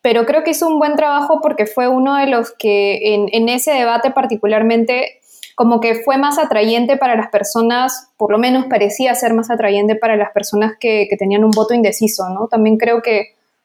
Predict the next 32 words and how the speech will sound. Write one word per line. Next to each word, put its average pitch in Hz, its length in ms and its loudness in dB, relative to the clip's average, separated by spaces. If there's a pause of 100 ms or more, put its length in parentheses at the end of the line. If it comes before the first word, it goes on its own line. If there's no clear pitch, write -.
(100)
podría 277 460 0
ser 254 300 0
eventualmente 233 560 2
un 240 100 0
candidato 214 400 0
interesante 214 520 0
para 220 200 0
las 214 140 -2
próximas 226 480 0
elecciones 208 440 0
si 220 100 -4
creciera 202 360 0
un 208 80 2
poco 208 240 0
más, 220 420 0
¿no? 214 160 0
Y 247 60 2
de 214 80 2
repente 208 320 0
con 202 160 0
un 202 100 2
discurso 220 460 0 (500)
para 220 160 0
la 240 140 0
gente 320 300 0 (260)
de, 220 420 0
de 202 480 2 (100)
medio 226 280 2
derecha, 269 840 0
centro 240 320 -2
derecha, 233 560 0
que, 196 420 -2